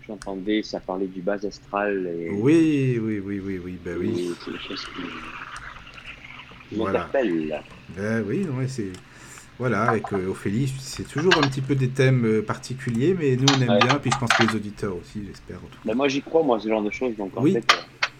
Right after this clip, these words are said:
Speaker 1: j'aurais plus le temps de, de développer ça, euh, dans une autre émission éventuellement. Et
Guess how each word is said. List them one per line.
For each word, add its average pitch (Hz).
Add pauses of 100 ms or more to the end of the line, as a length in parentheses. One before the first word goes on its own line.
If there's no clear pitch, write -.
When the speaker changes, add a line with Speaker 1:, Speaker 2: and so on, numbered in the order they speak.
(640)
Speaker 1:
j'aurais 120
plus 131
le 127
temps 135
de, 113
de 104
développer 104
ça, 113
euh, 98 (1900)
dans 92
une 95
autre 98
émission 98
éventuellement. 107
Et 92